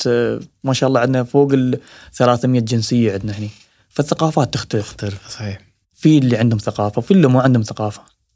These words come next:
Speaker 2: بعد حتى الموقف
Speaker 1: مم.
Speaker 2: ممكن الرياكشن،
Speaker 1: كيف؟
Speaker 2: ال-، ردة
Speaker 1: أيوة.
Speaker 2: فعل الناس تختلف من شخص
Speaker 1: مم.
Speaker 2: لشخص. من
Speaker 1: وفي اللي يقول لك يعني أنا جاي على سبيل المثال يعني في بناية، في ح-، في، في حريق، ينزل تحت يقول لك أنا جاي عشان هذيل،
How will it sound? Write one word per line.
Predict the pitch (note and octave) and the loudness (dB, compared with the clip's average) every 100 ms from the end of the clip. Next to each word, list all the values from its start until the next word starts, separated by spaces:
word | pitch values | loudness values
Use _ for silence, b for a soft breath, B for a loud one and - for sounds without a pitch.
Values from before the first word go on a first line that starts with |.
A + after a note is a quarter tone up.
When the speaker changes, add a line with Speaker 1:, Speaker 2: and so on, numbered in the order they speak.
| - | 0
Speaker 2:
بعد | A#2+ | 0
حتى | - D#3+ C3+ | 2 2 2
الموقف | A2+ B2+ A#2+ - A#2 | 4 4 4 2 2
Speaker 1:
مم. | A2+ | 0
Speaker 2:
ممكن | A2 A#2 G#2+ G2+ - - - - - - | 0 0 0 0 -2 -6 -10 -14 -16 -14
الرياكشن، | A#2 - A2+ A2+ A#2+ A2+ C3 | -12 -6 -2 4 4 4 2
Speaker 1:
كيف؟ | G2+ | 2
Speaker 2:
ال-، | F#2+ F#2+ - G#2+ | 2 2 2 4
ردة | B2 B2 | 6 4
Speaker 1:
أيوة. | G#2+ | 2
Speaker 2:
فعل | B2+ A2+ | 2 4
الناس | G#2+ A2 A2 G#2+ - - _ - | 4 4 0 -2 -8 -14 _ -10
تختلف | - - G#2+ F2 | -6 0 0 0
من | F#2 | -4
شخص | F2+ F2 - | -4 -4 -2
Speaker 1:
مم. | A2+ | -2
Speaker 2:
لشخص. | A2+ F2+ E2+ - | -2 -4 -6 -8
من | F2+ | -2
Speaker 1:
وفي | G#2 - F3 | 0 2 2
اللي | E3 D#3+ D#3 | 4 4 4
يقول | D#3+ | 2
لك | E3 D3+ | 0 2
يعني | C#3 C3+ D3+ | 0 2 2
أنا | E3 | 2
جاي | D#3 E3 C3+ - - | 4 4 2 -2 -2
على | B2 | 0
سبيل | B2 C#3+ | 2 4
المثال | C#3+ C3+ C3 | 4 4 2
يعني | B2 B2+ | 2 2
في | B2 C3 | 0 2
بناية، | B2 G#2+ G2+ G2+ _ _ _ _ | 2 2 -2 -8 _ _ _ _
في | - A2+ | -4 -2
ح-، | A#2 | -2
في، | A2 - C3 A#2+ A2 G#2+ | -4 0 2 4 2 0
في | C3+ | 0
حريق، | B2 A2 B2+ - B B B B B B B | 0 0 0 -2 B B B B B B B
ينزل | C3+ F3+ F#3+ | 2 4 4
تحت | F3+ G3+ F#3+ | 4 4 4
يقول | E3+ F#3+ | 4 4
لك | D#3+ | 2
أنا | F3 G3 | 4 4
جاي | E3 G3 D#3+ | 6 6 4
عشان | B2+ - D#3 | 2 4 4
هذيل، | A#2+ A2 A2+ | 4 2 0